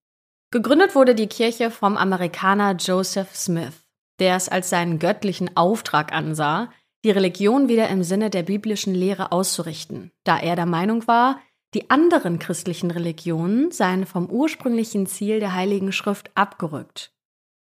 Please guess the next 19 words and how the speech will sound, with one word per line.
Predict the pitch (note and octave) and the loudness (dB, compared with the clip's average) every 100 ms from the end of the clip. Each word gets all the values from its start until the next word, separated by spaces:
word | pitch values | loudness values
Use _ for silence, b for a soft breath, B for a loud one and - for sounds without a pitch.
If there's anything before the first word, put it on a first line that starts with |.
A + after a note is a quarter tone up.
| _ _ _ G#3+ | _ _ _ 0
Die | G#3 | 2
Mormonen | G3+ G3+ C4 D#4 | 4 4 6 4
glauben, | G#3+ E3+ F3+ G#3 B3 C4+ B B | 4 2 2 0 -2 -4 B B
dass | G#3 F#3 - | -4 -2 2
alles | B3+ F4 F4 | 2 4 2
Sein | - G3+ G#3 A#3 | 2 2 2 0
und | G#3+ F#3 | -2 0
Werden | F3+ F#3 G#3 A3 C4+ - | 0 0 0 0 -2 -2
einem | G3 G3 | -2 0
unveränderlichen, | C4 D#4 C#4 - A3 G#3+ G#3+ G#3 - G3+ | 0 0 0 -2 0 0 0 -2 -2 -2
universellen | G#3 G#3 C4 A#3+ G3+ F#3+ F#3+ F#3+ G3+ - b b | 0 2 2 2 0 0 0 0 -2 -6 b b
Gesetz | E3+ D#3 E3 B3 - - | -6 -2 2 0 0 -6
des | F#3 F3 | -6 -4
immerwährenden | - A3 C4 A#3 F#3+ F#3+ F#3+ F#3 | 0 4 4 2 0 -2 -2 -2
Fortschritts | F3 - G3 B3 - E3 - | -4 0 2 2 0 -4 -4
unterworfen | D#3 D#3+ D3+ D3 - C#3+ | -6 -6 -6 -6 -8 -10
ist, | C3+ - - _ - | -12 -14 -16 _ -6
einschließlich | E3+ E3+ - G#3+ B3+ A#3+ | -2 -2 -2 -2 -2 2
Gott. | - E3 - | 2 2 0